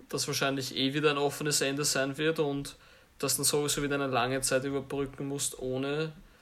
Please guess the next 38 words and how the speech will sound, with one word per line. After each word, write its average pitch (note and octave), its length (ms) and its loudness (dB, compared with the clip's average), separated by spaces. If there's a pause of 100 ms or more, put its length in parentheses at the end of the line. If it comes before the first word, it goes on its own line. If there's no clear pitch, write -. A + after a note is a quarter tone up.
(140)
der C3+ 80 0
Serie. C#3+ 580 4
Aber C3+ 220 4
ich C3+ 140 -2
bin C#3+ 140 -2
auch C#3 180 2
voll C#3 280 0
der D#3 80 2
Meinung, D3 260 0
also C3+ 140 -2
ich B2 80 -12
könnte C3 280 -4
mir C3 80 0
das C3 200 -2
nie D3 360 -2 (360)
durch D#3+ 280 2
anschauen, C3+ 360 2
weil C#3 100 2
es B2+ 100 0
ist C3 100 -2
einfach B2+ 380 2 (240)
so - 220 2
eine C3 440 6 (400)
Serie, C#3 400 2
wo C#3+ 80 2
es - 220 4
durchgehend, C#3 760 0 (520)
äh, A#2+ 380 8 (680)
wirklich C3 420 -2
einen C3 120 -2
Druck C3+ 340 -2
hast, - 280 2
weil A#2+ 200 8
wenn B2+ 140 4
du C3 80 2
jetzt C3 160 2
sagst, B2+ 340 4
ja, B2 320 2